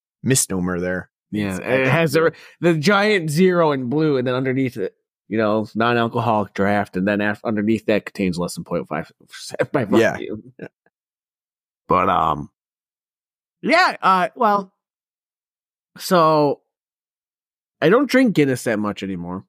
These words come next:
Speaker 2: I did used to drink it quite a bit, like, right out of college, 'cause, I mean, it is, when you start the craft beer train, it's one of those things that, like, you know, it's like your first dark beer that you have, that you have after drinking some Natty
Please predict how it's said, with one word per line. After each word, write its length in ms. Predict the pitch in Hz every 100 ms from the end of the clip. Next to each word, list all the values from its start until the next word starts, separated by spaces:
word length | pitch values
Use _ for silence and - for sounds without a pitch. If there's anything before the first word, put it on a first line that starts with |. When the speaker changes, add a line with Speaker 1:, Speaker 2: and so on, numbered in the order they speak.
| _
Speaker 2:
I 100 | -
did 220 | 190 370
used 220 | 349 233 -
to 80 |
drink 240 | 151 175 165
it 40 |
quite 220 | - 156
a 60 | 131
bit, 220 | 101 131
like, 180 | 113 107
right 160 | 117 110
out 140 | 98
of 60 | 92
college, 580 | - 104 92 92 95 -
'cause, 200 | 98 90
I 60 |
mean, 280 | 98 98 95
it 100 | 98 - -
is, 280 | 131 117 117 - _ _ _ _ _ _ _
when 260 | 113 135 143
you 360 | 139 135 123 _ _
start 400 | - - 151 147
the 80 | 151
craft 420 | - 135 127 -
beer 260 | 127 120 120
train, 460 | - 101 98 95
it's 200 | 98 -
one 160 | 151 165
of 80 | 123
those 240 | 113 -
things 300 | 107 104 98
that, 280 | 101 95 -
like, 260 | 98 92 -
you 60 |
know, 280 | 98 87 92
it's 140 | 104 120
like 160 | 117
your 80 | 117
first 440 | - 160 156 - -
dark 280 | 107 104 _
beer 240 | 98 101
that 160 | 98 98
you 120 | 90
have, 480 | 87 87 90 90 92 _ _ _ _ _ _ -
that 140 | 95
you 120 | 117
have 320 | 110 123 117
after 260 | 113 113 113
drinking 380 | - 104 101 104
some 240 | - 101
Natty 400 | 90 95 98 98